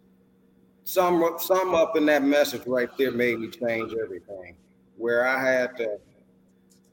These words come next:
I had got off social media, everything for, like, three full years. And then, you know, I improved my health,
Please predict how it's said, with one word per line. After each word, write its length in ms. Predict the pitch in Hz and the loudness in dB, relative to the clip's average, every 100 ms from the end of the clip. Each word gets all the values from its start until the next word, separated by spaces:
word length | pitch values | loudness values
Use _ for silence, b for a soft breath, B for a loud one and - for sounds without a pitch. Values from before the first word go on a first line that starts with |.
| _ _ - | _ _ -6
I 160 | 120 135 | 0 2
had 140 | 127 | 2
got 180 | 139 143 | 4 4
off 200 | 143 135 | 4 2
social 380 | - 151 139 139 | 2 2 2 2
media, 380 | 147 147 139 135 | 2 4 4 4
everything 560 | 139 127 - 131 127 - | 2 -2 -4 -4 -4 -4
for, 100 | 123 | -4
like, 340 | 123 113 - | -2 -4 -6
three 200 | 147 147 | -2 0
full 340 | 147 151 147 139 | 0 -2 -2 0
years. 540 | 139 131 113 95 - _ _ _ _ _ _ _ _ _ _ _ - | -2 -2 -4 -6 -14 _ _ _ _ _ _ _ _ _ _ _ -16
And 100 | 107 | -8
then, 600 | 127 127 127 127 117 - | -4 -2 -2 -2 -4 -10
you 300 | - _ 123 | -20 _ -4
know, 280 | 131 131 123 - - | -2 0 -2 -8 -12
I 80 | 120 | -10
improved 440 | 120 165 160 147 | -6 0 2 2
my 160 | 147 143 | 2 4
health, 600 | 143 160 165 - - - | 6 6 4 -2 -12 -20